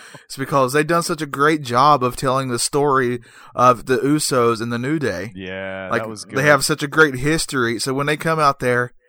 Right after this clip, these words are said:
Speaker 1: and they forfeit, like, it, it hit me. I was like, "Man, this is what wrestling is. This is when they're telling good stories,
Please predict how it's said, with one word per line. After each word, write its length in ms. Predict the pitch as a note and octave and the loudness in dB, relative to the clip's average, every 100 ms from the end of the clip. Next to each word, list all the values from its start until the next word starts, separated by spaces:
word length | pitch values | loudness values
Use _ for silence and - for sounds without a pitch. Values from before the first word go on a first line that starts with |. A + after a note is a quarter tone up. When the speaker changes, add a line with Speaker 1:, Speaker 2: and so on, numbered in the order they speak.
| _ - - | _ -20 -10
Speaker 1:
and 180 | A2+ B2 | -6 -2
they 80 | B2 | -4
forfeit, 680 | - E3 G3+ - B2 A2 - _ _ _ _ | 0 0 2 0 -2 -2 -4 _ _ _ _
like, 180 | A#2+ A2+ | -2 -2
it, 340 | C3+ D3 D#3 | -6 -4 -6
it 140 | D#3+ E3 | -4 2
hit 240 | B3 C4 | 4 4
me. 140 | D3 | 0
I 40 | A2+ | -4
was 100 | A#2 | -6
like, 180 | A2 D3 | -8 -4
"Man, 320 | F3 C3+ A#2+ | -2 -2 -2
this 220 | C3+ A#3+ | 2 2
is 120 | C#4 F#3+ | 2 2
what 140 | E3+ | 2
wrestling 440 | C3 C#3+ C#3 A#2+ | 4 0 0 -8
is. 220 | A#2 A#2 A2+ | -6 -6 -4
This 160 | E3+ | -4
is 120 | A#3+ | -4
when 280 | G3 F#3 D#3+ | -2 -2 -2
they're 100 | C#3+ | -6
telling 320 | C3+ D#3 C3+ | -4 -4 -4
good 180 | C3+ D#3 | -4 -4
stories, 580 | - C#3+ B2 A#2 A2+ | -4 -2 0 0 -2